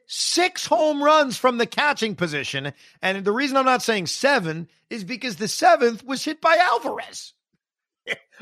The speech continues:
when he finally got a chance to play. So I'm not saying this is the magic elixir. I just want to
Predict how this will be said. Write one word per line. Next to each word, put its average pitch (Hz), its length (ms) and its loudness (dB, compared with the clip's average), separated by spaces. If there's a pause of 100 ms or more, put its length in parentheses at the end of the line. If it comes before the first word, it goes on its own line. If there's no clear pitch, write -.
when 262 140 -6
he 262 100 -6
finally 277 480 -2
got 269 180 2
a 277 60 -6
chance 262 380 -4
to 254 100 -4
play. 269 540 -2 (560)
So 254 480 0 (720)
I'm 254 100 2
not 294 180 4
saying 226 160 4
this 196 160 0
is 170 100 -4
the 170 80 0
magic 165 360 2
elixir. 156 380 -2
I 160 100 2
just 180 180 -6
want 196 240 -2
to 143 160 -8